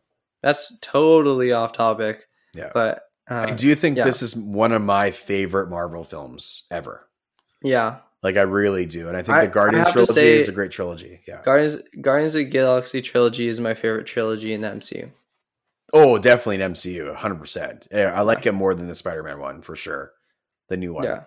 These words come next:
Speaker 2: Um, yeah, it's good. It's really good. So, Josh, what, what would you give this out of ten stars?
Speaker 1: Uh, I'd say, like, a nine.
Speaker 2: Yeah. Nice.
Speaker 1: Nine.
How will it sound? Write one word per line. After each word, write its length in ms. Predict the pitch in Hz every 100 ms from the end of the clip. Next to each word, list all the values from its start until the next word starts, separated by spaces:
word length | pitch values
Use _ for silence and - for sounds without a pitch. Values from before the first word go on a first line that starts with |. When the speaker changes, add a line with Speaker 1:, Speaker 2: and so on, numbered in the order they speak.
| _
Speaker 2:
Um, 540 | 90 90 85 80 78 - _ - - - _ _ _ _ _ _ _ -
yeah, 440 | 101 113 123 -
it's 220 | 104 113
good. 400 | - 120 123 95 87 _
It's 180 | - -
really 160 | 113 107
good. 140 | 107
So, 80 | 110
Josh, 280 | 127 123 -
what, 120 | 131
what 160 | 123
would 120 | 131 123
you 60 |
give 140 | 113 113
this 180 | 110 113
out 100 | 101
of 60 |
ten 340 | 92 104 98 90
stars? 600 | - 95 87 82 - - - _ _ _ - _ _ _ _ _ - - -
Speaker 1:
Uh, 500 | 156 160 160 160 156 - - - - - - - _ - _
I'd 260 | 131 143 160
say, 320 | - 156 151
like, 240 | 143 120
a 40 | 113
nine. 500 | 110 110 107 104 107 _ _ -
Speaker 2:
Yeah. 220 | 67 60 _ _ _ _ _ _
Nice. 300 | 76 82 -
Speaker 1:
Nine. 320 | 113 50 90